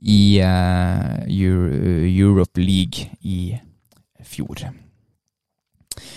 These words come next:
Eh, Glimt sin del, eh, når vi tenker på, jeg, jeg skal ikke begynne å bi meg ut på hva slags spillere Legia Warszawa,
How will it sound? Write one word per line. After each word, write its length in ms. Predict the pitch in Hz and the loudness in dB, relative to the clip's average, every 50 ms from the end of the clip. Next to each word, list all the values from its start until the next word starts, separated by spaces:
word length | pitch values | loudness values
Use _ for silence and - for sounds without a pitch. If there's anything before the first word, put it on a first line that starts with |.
| - - - - - _ _ _ _ _ _ | -20 -20 -20 -20 -20 _ _ _ _ _ _
Eh, 360 | - - 190 190 185 185 180 | 2 4 6 6 6 4 2
Glimt 440 | 180 170 185 196 208 208 208 _ _ | 2 0 0 2 4 2 2 _ _
sin 520 | - - - - 196 190 190 190 185 170 156 | -6 -4 -4 0 0 2 2 2 2 2 2
del, 680 | 180 175 170 175 180 175 180 185 180 180 180 175 175 | 4 4 4 6 4 4 4 2 2 0 0 0 2
eh, 360 | 175 170 170 170 170 170 170 | 2 2 4 4 4 4 4
når 160 | 170 170 170 160 | 2 2 0 0
vi 60 | 160 | 0
tenker 260 | - 165 151 151 - | 0 -2 -2 -2 -4
på, 180 | - 151 143 139 | -4 0 2 2
jeg, 240 | 131 120 135 135 - - | 4 4 2 2 0 -2
jeg 120 | 131 143 | -6 -6
skal 340 | - - - 147 139 131 110 | -6 -4 0 0 0 0 -2
ikke 260 | 92 135 - 131 127 | -4 -4 -4 -4 -2
begynne 320 | 127 127 127 127 117 110 | 0 2 4 4 4 2
å 40 | 107 | 2
bi 160 | 110 117 117 | 2 0 2
meg 200 | 117 113 107 107 | 4 4 4 4
ut 100 | 110 110 | 2 0
på 100 | - 110 | -2 -8
hva 140 | 101 - 110 | -6 -6 -6
slags 300 | - 104 101 - - - | -6 -6 -8 -6 -8 -6
spillere 640 | _ 110 104 110 120 117 113 113 107 101 98 92 95 | _ -4 -2 -2 -2 -4 -4 -4 -4 -6 -6 -6 -6
Legia 500 | 95 101 104 110 110 107 101 98 95 92 | -4 -2 0 0 0 0 0 0 0 0
Warszawa, 880 | 92 98 104 - - 107 104 110 113 113 104 92 92 90 90 90 90 | -2 -4 -4 -4 -4 -2 0 2 2 0 0 0 -2 -2 -2 -2 -2